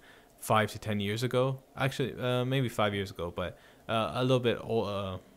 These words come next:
uh, further back than that. Uh, you would see Russian fighters here and there,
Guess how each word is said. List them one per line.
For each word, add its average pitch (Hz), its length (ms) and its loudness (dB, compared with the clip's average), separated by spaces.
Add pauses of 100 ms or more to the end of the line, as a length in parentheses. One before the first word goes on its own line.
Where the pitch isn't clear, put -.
(160)
uh, 101 240 -8 (320)
further 110 380 2
back 98 380 -2
than 98 120 -6
that. 104 320 -2 (420)
Uh, 85 120 -8
you 110 240 -2
would 123 120 2
see 123 420 2 (140)
Russian 117 280 0
fighters 107 380 2
here 107 180 0
and 101 120 -2
there, 110 320 -2